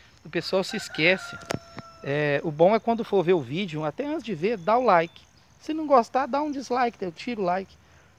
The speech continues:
Mas no início do vídeo já dá o like de uma vez, tá joia, pessoal? Quem puder aí, compartilha no Facebook.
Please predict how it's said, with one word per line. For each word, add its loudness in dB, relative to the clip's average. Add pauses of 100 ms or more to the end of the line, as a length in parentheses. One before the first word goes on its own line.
(240)
Mas -2
no -4
início -4
do -10
vídeo -8
já 0
dá -6
o -2
like 2
de -10
uma -6
vez, -8
tá -12
joia, 4
pessoal? -10 (580)
Quem -6 (160)
puder -2
aí, 2
compartilha -6 (160)
no -12
Facebook. -6